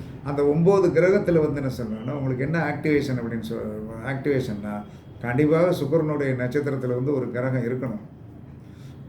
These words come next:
குருவுடைய நட்சத்திரத்துல ஒரு கிரகம் இருக்கணும். தெய்வாதீனமாக இல்லாமல் போய்விட்டால் என்னன்னு சொன்னா,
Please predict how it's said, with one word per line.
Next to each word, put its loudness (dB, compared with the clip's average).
குருவுடைய 8
நட்சத்திரத்துல 0
ஒரு 0
கிரகம் -2
இருக்கணும். -6
தெய்வாதீனமாக 4
இல்லாமல் 0
போய்விட்டால் 0
என்னன்னு -8
சொன்னா, 0